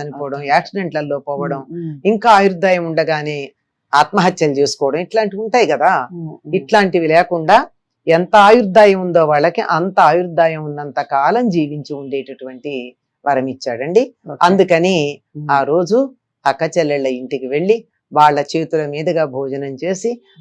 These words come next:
Speaker 1: వారికి ఏదైనా బహుమానాలు ఇచ్చి రావడం అన్నది సంప్రదాయంగా ఉంది. ఎప్పుడూ ఒకవైపే కాదమ్మా, ప్రేమాభిమానాలు ఇచ్చి పుచ్చుకోవటాలు రెండు వైపుల
Speaker 2: రెండు
Speaker 1: నుంచి
Speaker 2: వైపులా
Speaker 1: ఉండాలి
Speaker 2: ఉండాలి. ఉమ్.
Speaker 1: అని ఈ పండగ మనకి తెలియచెప్తుంది.
Speaker 2: ఓకే.
Speaker 1: ఇలా గనక లేకపోయినట్టయితే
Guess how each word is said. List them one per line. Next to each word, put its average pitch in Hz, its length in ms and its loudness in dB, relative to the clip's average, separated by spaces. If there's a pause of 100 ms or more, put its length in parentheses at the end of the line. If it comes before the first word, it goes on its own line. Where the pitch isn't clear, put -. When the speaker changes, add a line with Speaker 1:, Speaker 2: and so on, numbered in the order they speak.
Speaker 1:
వారికి 147 380 2
ఏదైనా 139 320 -4
బహుమానాలు 147 600 -6
ఇచ్చి 127 220 -10
రావడం 127 340 -6
అన్నది 151 540 -2 (220)
సంప్రదాయంగా 131 720 -2
ఉంది. 120 340 -10 (320)
ఎప్పుడూ 202 380 4
ఒకవైపే 160 560 0
కాదమ్మా, 151 440 -4
ప్రేమాభిమానాలు 156 920 -2
ఇచ్చి 160 300 -4
పుచ్చుకోవటాలు 185 680 -2
రెండు 147 280 -4
వైపుల 180 240 0
Speaker 2:
రెండు 185 160 -2
Speaker 1:
నుంచి 185 240 -2
Speaker 2:
వైపులా 165 120 -2
Speaker 1:
ఉండాలి 156 300 2
Speaker 2:
ఉండాలి. 214 380 0
ఉమ్. 151 120 -8
Speaker 1:
అని 175 160 6
ఈ 180 220 -2
పండగ 147 340 -4
మనకి 151 260 -10
తెలియచెప్తుంది. 123 1040 -14
Speaker 2:
ఓకే. - 420 -4
Speaker 1:
ఇలా 220 180 6
గనక 202 280 2
లేకపోయినట్టయితే 175 1300 -2